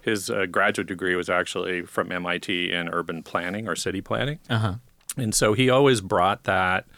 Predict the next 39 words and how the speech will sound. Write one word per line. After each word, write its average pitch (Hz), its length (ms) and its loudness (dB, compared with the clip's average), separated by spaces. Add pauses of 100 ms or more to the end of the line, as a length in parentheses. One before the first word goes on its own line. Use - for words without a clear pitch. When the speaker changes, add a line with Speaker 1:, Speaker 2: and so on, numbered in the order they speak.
(480)
Speaker 1:
um, 90 520 0 (100)
as 101 160 0
a 92 60 0
driver 92 580 2
of 87 160 0
any 98 160 -2
of 92 80 -4
the 87 80 -2
designs 87 480 -2
he 95 80 -4
was 87 140 -4
involved 85 420 0
with. 90 260 -6
And 92 120 -4
that 104 220 2
included 98 440 0
the 90 80 -4
Coyne 90 320 -4
Tower. 90 500 -4
And 92 360 -6 (640)
Coyne 139 440 2
was, 101 680 4
uh, 95 280 2
I 104 40 2
think, 113 160 0
was 104 140 2
an 90 100 0
urban 104 280 0
renewal 95 280 2
district 123 420 -2
that 92 100 -2
actually 90 300 0
was 90 100 -6
founded 92 360 0
in 90 140 -4
the 87 80 -4
late 87 240 -2
fifties. 87 640 -4
Speaker 2:
Yeah. - 220 2